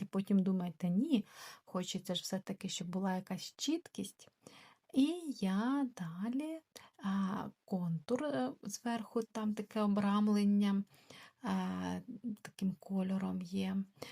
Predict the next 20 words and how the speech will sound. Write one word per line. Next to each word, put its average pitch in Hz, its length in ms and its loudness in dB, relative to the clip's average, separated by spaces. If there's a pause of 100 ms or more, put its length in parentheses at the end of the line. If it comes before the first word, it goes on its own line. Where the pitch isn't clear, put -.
(180)
А 196 160 2
далі 208 640 2
я, 175 500 -2 (340)
а, 185 320 -2 (180)
от, 214 160 0 (180)
от 208 200 -2
така, 233 420 0
така 240 360 0
чуд-, 196 420 2 (100)
чудна 220 320 6
полива 285 480 0
була 202 320 2
на 185 140 6
цій 202 200 0
чашці 185 760 -4 (460)
з - 100 -12
якимись 208 400 4
такими 202 500 4
темними 190 440 4
вкрапленнями. 190 1040 0